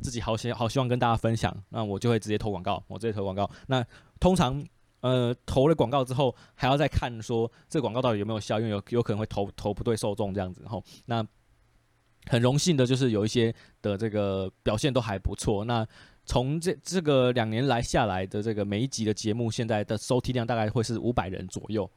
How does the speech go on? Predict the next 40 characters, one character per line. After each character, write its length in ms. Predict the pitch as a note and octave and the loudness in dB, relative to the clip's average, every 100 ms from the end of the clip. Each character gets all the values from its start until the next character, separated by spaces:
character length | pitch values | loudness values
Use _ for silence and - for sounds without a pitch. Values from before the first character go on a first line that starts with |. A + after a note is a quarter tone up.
| _ _ | _ _
哦。 180 | G2 - - - | -10 -10 -20 0
所 140 | D#3+ | 2
以， 200 | E3 A#2+ - - - - - _ | 4 0 -4 -20 -20 -20 -20 _
嗯， 460 | - B2 A#2+ A#2+ A#2+ - | 0 0 2 -2 -4 2
真 160 | A3 | 2
的 100 | A3+ | 4
遇 120 | F3+ G3 | 2 2
到 100 | D#3+ | 2
非 180 | - | 6
常 160 | G#3 D#3 | 6 6
非 120 | F3+ | 4
常 140 | C3+ D3 | 2 0
挫 260 | - E3+ | 2 2
折 80 | B2 | 2
的 100 | G2+ | -2
时 160 | A2+ A#2 | -2 2
候 160 | C#3 | 2
是 120 | A#2+ C#3+ | 4 0
什 100 | G#2 | -2
么 100 | G#2+ | -4
时 160 | - | -2
候 200 | A2 A#2 | 0 2
呢？ 200 | G#2 G2 G#2+ - - _ - | 0 -4 -6 -16 -20 _ -14
嗯， 480 | - G#2+ G#2 F#2+ F#2+ - - - | -6 -4 -4 -6 -8 -10 -14 -4
就 100 | B2+ | -2
是 80 | |
现 200 | B2+ A#2 G#2 | -2 -2 -4
在， 180 | G#2 F2+ - - - - | -6 -2 0 0 0 -2
<laughs> 540 | - G4 - G4 - | 2 2 4 2 2
因 80 | G3+ | 0
为 60 | G3 | 2
疫 80 | |
情 160 | E3+ D3+ | 0 0
的 60 | B2 | 0
关 120 | B2+ | 0
系、 120 | - - | 0 -6
哦， 80 | B2 | 2
没 80 | D3 | 4
有 80 | |
啦， 160 | C3+ B2 | 4 2